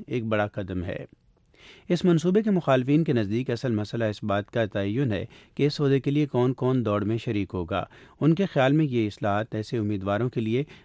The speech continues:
بہت کم گنجائش چھوڑ دی ہیں جو بیجنگ کے پسندیدہ افراد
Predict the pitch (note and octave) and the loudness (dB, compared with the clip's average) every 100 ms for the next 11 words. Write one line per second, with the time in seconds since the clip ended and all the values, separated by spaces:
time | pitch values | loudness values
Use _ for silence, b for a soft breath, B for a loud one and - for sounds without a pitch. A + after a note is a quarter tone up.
0 | _ A#2+ D3 _ D3+ F3+ E3+ A#2+ A2 A2 | _ -2 -2 _ 0 2 2 0 2 2
1 | A#2 - - G#2 G#2 C3+ A#2+ C#3+ b b | 0 -4 -6 -4 -2 0 0 -2 b b
2 | b C3 C3 A#2+ B2+ D#3 D#3+ E3 D#3 B2 | b 0 0 2 0 2 0 -2 -6 -4
3 | B2+ A2+ A#2 A#2+ G#2 A2 G2+ | -2 0 2 2 2 0 -2